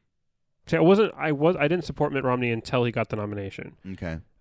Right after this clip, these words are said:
Speaker 1: Um, and then he got the nomination. I supported him. He lost. I supported Marco Rubio throughout the
Speaker 2: Dude,
Speaker 1: primary
Speaker 2: you gotta
Speaker 1: process,
Speaker 2: stop. <laughs>
Speaker 1: and he lost.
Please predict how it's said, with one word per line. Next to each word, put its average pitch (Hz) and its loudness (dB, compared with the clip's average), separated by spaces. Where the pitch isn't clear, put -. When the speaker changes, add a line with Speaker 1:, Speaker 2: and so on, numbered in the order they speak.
Speaker 1:
Um, 107 -4
and 117 2
then 113 2
he 110 -2
got 120 2
the 120 -2
nomination. 110 0
I 110 2
supported 107 0
him. 101 0
He 104 0
lost. 98 -6
I 123 4
supported 123 4
Marco 123 6
Rubio 117 6
throughout 113 2
the 113 -2
Speaker 2:
Dude, 123 4
Speaker 1:
primary 107 4
Speaker 2:
you 101 -6
gotta 107 4
Speaker 1:
process, 104 4
Speaker 2:
stop. 117 2
<laughs> - -12
Speaker 1:
and 120 6
he 147 12
lost. 117 8